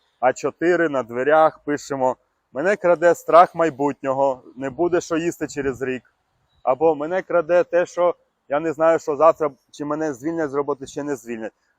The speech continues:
Зазвичай з-, краде радість, смуток, е, приходить за майбутнє, якийсь страх майбутнього, бо в новинах сказали, бо там так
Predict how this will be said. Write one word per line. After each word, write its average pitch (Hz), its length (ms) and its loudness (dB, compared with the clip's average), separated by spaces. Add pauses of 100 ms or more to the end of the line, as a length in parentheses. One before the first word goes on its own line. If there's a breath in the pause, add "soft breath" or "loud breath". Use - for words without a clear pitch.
Зазвичай 175 680 0 (320)
з-, 101 260 -20
краде 147 380 2
радість, 151 400 4
смуток, 160 400 -2 (400)
е, 117 200 -6
приходить 151 480 2 (300)
за 131 260 2
майбутнє, 147 680 -4 (100)
якийсь 127 360 -6
страх 156 420 4
майбутнього, 131 720 -4
бо 123 240 0
в 123 80 -14
новинах 147 460 -2
сказали, 135 560 0
бо 127 180 -8
там 147 360 -2
так 147 220 -4